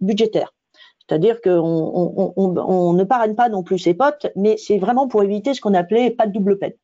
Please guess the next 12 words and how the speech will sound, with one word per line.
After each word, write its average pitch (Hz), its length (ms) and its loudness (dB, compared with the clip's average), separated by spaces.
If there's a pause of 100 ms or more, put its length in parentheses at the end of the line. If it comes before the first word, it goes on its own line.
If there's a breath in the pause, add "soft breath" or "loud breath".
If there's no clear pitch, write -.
(520 loud breath)
Vu 196 280 -2
que 175 280 0
la 180 120 0
plupart 196 280 -2
du 180 140 -4
temps, 214 140 0
les 180 180 0
offices 202 240 -2
du 208 140 -2
tourisme 233 360 2
sont, 233 420 -2
euh, 165 320 2